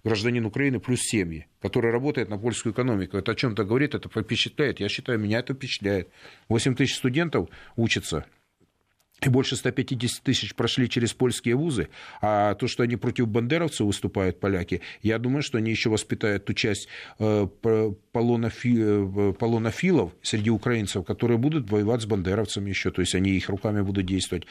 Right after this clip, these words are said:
Поляки в этом плане не отступятся. Они очень чтут и уважают свою историю. А по Донбассу, я думаю, что здесь просто должна быть внутренняя решительность и политическая воля. Я считаю,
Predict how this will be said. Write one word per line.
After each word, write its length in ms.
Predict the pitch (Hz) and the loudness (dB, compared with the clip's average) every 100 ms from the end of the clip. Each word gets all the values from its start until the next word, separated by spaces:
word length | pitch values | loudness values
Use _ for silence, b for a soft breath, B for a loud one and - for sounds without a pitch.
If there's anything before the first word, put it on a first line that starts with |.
| B _ | B _
Поляки 320 | 104 101 101 | 0 0 0
в 60 | |
этом 180 | 117 139 | -2 -2
плане 300 | 131 120 110 | 0 0 0
не 80 | 110 | -2
отступятся. 600 | 131 - 107 107 - - _ _ _ _ | -2 -2 -4 -4 -10 -12 _ _ _ _
Они 180 | 98 113 | 0 2
очень 240 | 110 - | 2 0
чтут 340 | 104 - 127 131 | -4 0 0 2
и 20 | |
уважают 380 | 104 92 101 127 | 2 2 0 0
свою 220 | - 107 | 0 0
историю. 440 | 104 - 90 85 B B B | 0 0 0 0 B B B
А 140 | 95 101 | -2 0
по 140 | 117 | 0
Донбассу, 500 | 110 110 110 131 135 | -2 0 0 0 2
я 120 | 117 | 2
думаю, 240 | 95 101 95 | 2 0 0
что 160 | - | -2
здесь 220 | 90 104 | 0 0
просто 340 | - 107 98 92 | 0 -2 0 -4
должна 380 | 90 98 98 98 | -2 -2 0 0
быть 180 | 95 | -2
внутренняя 400 | 113 101 98 95 | -2 -2 0 0
решительность 560 | 95 95 135 139 123 - | 2 0 -2 -2 -2 -2
и 20 | |
политическая 600 | 101 90 95 104 - 101 | 0 0 0 -2 0 0
воля. 240 | 85 78 85 | -2 0 -2
Я 60 | |
считаю, 400 | - 131 127 123 | -2 -2 -2 -2